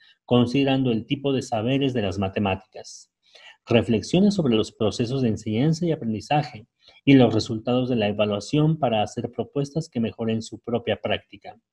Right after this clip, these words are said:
Utiliza la innovación como parte de su práctica docente para el desarrollo de competencias de los estudiantes. Implementa la innovación para promover el aprendizaje de las matemáticas en los estudiantes. Diseña y o emplea objetos de aprendizaje,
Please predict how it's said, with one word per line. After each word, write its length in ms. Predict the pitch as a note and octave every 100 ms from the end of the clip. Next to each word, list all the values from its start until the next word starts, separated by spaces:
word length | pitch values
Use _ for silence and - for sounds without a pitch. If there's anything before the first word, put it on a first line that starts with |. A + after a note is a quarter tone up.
| _ _ - _ -
Utiliza 460 | C3 B2 B2 A#2 A#2+
la 60 | A#2
innovación 580 | G#2+ G2+ G2+ D3+ F3+
como 240 | F#3+ C3+ A#2+
parte 240 | A2+ G#2+
de 80 | G#2
su 180 | - G2+
práctica 420 | A2+ G2 A2+ A#2+
docente 500 | C3+ C#3 D3+ D3 E3+
para 240 | B2+ A2
el 80 | G#2
desarrollo 720 | G2+ - G2 F#2+ B2 E3 F3
de 80 | C#3+
competencias 640 | B2 G#2 G#2+ - A#2 C3+ A2+
de 80 |
los 180 | G2+ F#2+
estudiantes. 840 | G2 - G#2+ G#2 F#2+ - - - _ _ - -
Implementa 680 | C3 B2+ C3 A2+ G#2+ A#2 B2+
la 100 | C3
innovación 800 | A2+ G#2+ G2+ G2+ - - D3+ F3
para 240 | D#3+ B2+ A#2
promover 380 | A2 G#2 A2+
el 80 | A#2+
aprendizaje 460 | A2+ G#2+ G2 - G#2+
de 60 |
las 160 | A2+ G#2
matemáticas 680 | G#2 G#2 A#2+ D3+ E3 D#3+ B2+
en 60 |
los 140 | G2+ -
estudiantes. 840 | - A2 G#2+ G#2 - G#2+ - - _ _ _ -
Diseña 560 | A#2+ A2+ C3 C#3+ C#3
y 140 | A#2+ G#2+
o 80 |
emplea 500 | G2 G2 D3 E3+ E3+
objetos 380 | D3+ - C3+ B2
de 80 | A2+
aprendizaje, 760 | A2 G#2 G2 D3 D#3 - B2